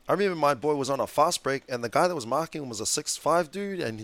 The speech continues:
the dude chased him down. I was like, "Yeah, it's gonna be an easy <laughs> block." And then my, my son just <coughs> bumped him, went flying, and finished. And so they were like,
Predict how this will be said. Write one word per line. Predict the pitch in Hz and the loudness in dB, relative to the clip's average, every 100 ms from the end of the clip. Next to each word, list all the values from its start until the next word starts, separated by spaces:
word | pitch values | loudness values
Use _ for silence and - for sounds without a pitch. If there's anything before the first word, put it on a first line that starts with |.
| 98 | -6
the | 101 | -6
dude | 151 185 | -4 -8
chased | 113 147 139 - | -4 -4 -4 -4
him | 127 | -2
down. | 175 | -2
I | |
was | 117 | -2
like, | 90 | -2
"Yeah, | 104 | -2
it's | 113 | 0
gonna | 113 90 | -4 -6
be | 90 | -8
an | |
easy | 95 101 | -10 -12
<laughs> | 92 | 2
block." | 131 220 - - - - | 6 6 4 0 -2 0
And | 156 | 4
then | 175 160 | 4 4
my, | 180 165 | 2 2
my | 147 | 0
son | 156 143 | 0 -2
just | 123 110 - - | -4 -4 -4 -8
<coughs> | - - | -10 2
bumped | - 196 - | 4 4 2
him, | 226 185 - - | 0 0 -16 -10
went | 120 120 | -8 -6
flying, | - 156 156 | 0 2 2
and | 117 | -2
finished. | - 156 131 - - - _ _ - - _ | -2 0 0 -4 -8 -18 _ _ -20 -20 _
And | 117 | -6
so | - 117 | -2 0
they | 101 180 | 4 4
were | 170 | 6
like, | 131 110 90 | 6 4 2